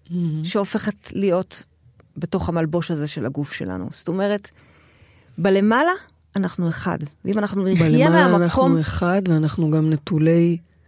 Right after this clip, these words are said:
Speaker 1: פתולוגיות.
Speaker 2: כן. ואם
Speaker 1: אנחנו
Speaker 2: נזכור
Speaker 1: רק
Speaker 2: שיש
Speaker 1: חלקיקי
Speaker 2: בנו
Speaker 1: אלוהים.
Speaker 2: מקום בריא,
Speaker 1: מהמם.
Speaker 2: מקום גבוה, מקום טוב, מקום, באמת, לכל קיצוניות שאנחנו חווים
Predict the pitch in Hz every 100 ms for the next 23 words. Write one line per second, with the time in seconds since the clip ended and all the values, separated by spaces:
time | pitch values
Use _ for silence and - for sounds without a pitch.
0 | _ _ - 160 - 156 160 147 139 -
1 | - - 156 - - - - - 202 277
2 | 285 190 180 320 - - - 311 359 359
3 | 330 - 147 147 277 285 302 320 180 196
4 | 180 226 285 - _ - 170 156 160 170
5 | 180 - 277 294 233 190 165 185 247 214
6 | 180 - - 277 277 - _ _ - 269
7 | 254 180 196 - 285 294 285 - - -
8 | 226 349 - - - - - - - -
9 | _ - - - - - 247 - 392 427
10 | 427 - _ _ _ _ - 349 - 311
11 | 269 330 - 339 311 269 247 208 311 240